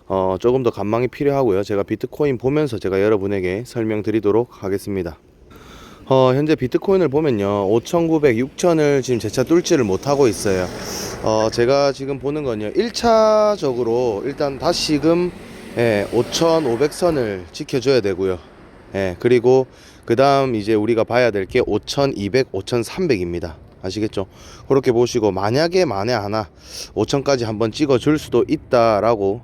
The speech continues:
여러분 항상, 어, 하락도 염두에 두셔야 될 것 같습니다. 아시겠죠? 어, 그리고 지금 현재 보면요, 어, 비트코인은 크게 변화가 없는데 알트들이 약간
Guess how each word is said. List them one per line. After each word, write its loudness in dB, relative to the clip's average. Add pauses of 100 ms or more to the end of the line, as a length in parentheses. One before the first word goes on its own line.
여러분 -2 (140)
항상, -4 (380)
어, -2
하락도 0
염두에 4
두셔야 0
될 -8
것 -6
같습니다. -4
아시겠죠? -4 (440)
어, 2
그리고 4
지금 -2
현재 0
보면요, 0 (560)
어, 4
비트코인은 2
크게 2
변화가 2
없는데 0
알트들이 0
약간 -4